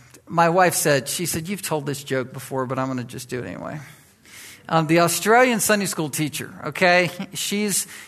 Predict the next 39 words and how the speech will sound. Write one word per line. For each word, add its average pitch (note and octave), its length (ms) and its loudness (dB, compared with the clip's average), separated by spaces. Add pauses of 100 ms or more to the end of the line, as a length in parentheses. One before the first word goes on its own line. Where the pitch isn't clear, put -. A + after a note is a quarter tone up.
(100)
teaching A3+ 280 0
Australia. F3+ 920 4 (340)
She's - 80 -12
got F#3 140 4
her F3 40 0
five-year-old G#3+ 720 4 (380)
Sunday G3+ 260 0
school F3 220 -2
class D#3+ 440 2
out E3+ 220 4
there, E3+ 400 2 (180)
and D#3+ 380 -2
she - 160 -8
says, F3+ 600 0 (360)
you - 60 -10
know, F3 60 0
she - 120 0
wants C#4 200 0
to A3 80 0
mix G3+ 320 0
things F3+ 300 0
up. D3 260 2
She - 100 -8
wants F#3 220 -6
to E3 80 -8
get F3 240 -4
their D3+ 100 0
attention. C#3+ 460 -6
So D#3 160 -8
she - 100 -8
says, D#3+ 360 -2 (320)
"What's - 200 -4
gray? G#3+ 460 4 (240)
What's A3 200 -4
gray G#3+ 540 4
and F3 160 0
furry, G3 640 2 (380)
dark G#3 400 6
leathery E3+ 760 4